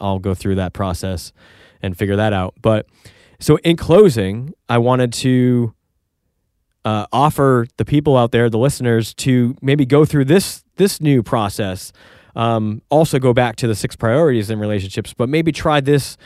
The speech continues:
this, um, we'll call it the four roles in relationships. Uh, try it out for yourself, and maybe, Alexander, you can read 'em again in case the people missed it, so they don't need to rewind back. Um, but, but try it out, and maybe even have your partner do it as well,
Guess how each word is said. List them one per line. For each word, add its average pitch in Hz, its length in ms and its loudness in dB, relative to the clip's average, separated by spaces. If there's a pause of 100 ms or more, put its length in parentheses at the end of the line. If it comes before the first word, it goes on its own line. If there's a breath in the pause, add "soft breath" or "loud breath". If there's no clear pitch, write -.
(340 loud breath)
this, 143 300 2
um, 120 340 2 (140)
we'll 110 100 -4
call 127 200 0
it 131 60 -8
the 113 60 -8
four 143 360 2
roles 104 420 0
in 110 160 -8
relationships. 98 800 -4 (460 loud breath)
Uh, 107 280 0
try 143 240 2
it 156 100 4
out 156 320 4 (360)
for 131 100 0
yourself, 135 320 2
and 135 80 2
maybe, 131 140 2
Alexander, 123 340 0
you 123 140 2
can 120 100 -2
read 127 220 0
'em 117 100 -2
again 120 480 -2 (180)
in 110 60 -8
case 117 240 -4
the - 100 -14
people 123 220 -4
missed 113 260 -4
it, 113 140 -2
so 110 160 -4
they 110 80 -2
don't 113 180 -8
need 110 140 -6
to 107 80 -4
rewind 110 340 -2
back. 113 360 -4 (360 soft breath)
Um, 110 280 0
but, 117 280 -2
but 123 140 -2
try 139 240 0
it 139 60 2
out, 156 220 4
and 123 180 -2
maybe 135 220 0
even 127 260 0
have 127 240 -2
your 127 100 -4
partner 127 320 -2
do 127 180 0
it 123 60 0
as 113 140 -2
well, 143 340 -2